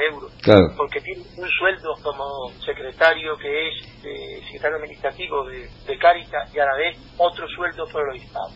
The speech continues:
Speaker 1: Es-, ¿eso cómo, cómo se come eso? ¿No? ¿De dónde sale?
Speaker 2: <laughs>
Speaker 1: Entonces, todas estas situaciones son, bueno,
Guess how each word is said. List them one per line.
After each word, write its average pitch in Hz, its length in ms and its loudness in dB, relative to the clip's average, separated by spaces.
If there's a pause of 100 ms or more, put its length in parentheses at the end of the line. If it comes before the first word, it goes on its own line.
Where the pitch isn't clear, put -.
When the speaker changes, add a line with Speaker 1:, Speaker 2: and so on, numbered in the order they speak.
(120)
Speaker 1:
Es-, - 240 0
¿eso - 240 4
cómo, 214 180 -2
cómo - 220 -4
se 214 140 -2
come 151 340 0
eso? - 260 -18
¿No? 160 120 -8
¿De 156 100 -6
dónde - 180 -10
sale? 123 600 6
Speaker 2:
<laughs> - 0 -
Speaker 1:
Entonces, - 340 -8 (420)
todas 196 100 4
estas 220 220 4
situaciones 202 640 -2 (260)
son, 196 140 2 (240)
bueno, 208 160 4